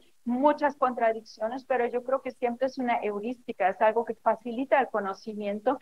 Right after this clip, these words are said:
y la compenetración. Aquí vemos su mausoleo, su sarcófago,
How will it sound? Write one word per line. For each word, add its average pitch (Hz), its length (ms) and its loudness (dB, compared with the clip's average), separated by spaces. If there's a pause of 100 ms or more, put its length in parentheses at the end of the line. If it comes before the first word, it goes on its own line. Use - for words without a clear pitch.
(160)
y 262 100 2
la 254 140 8
compenetración. 202 960 -4
Aquí 226 220 0
vemos 240 320 4
su 220 100 -2
mausoleo, 208 560 2
su 240 160 -8
sarcófago, 226 760 2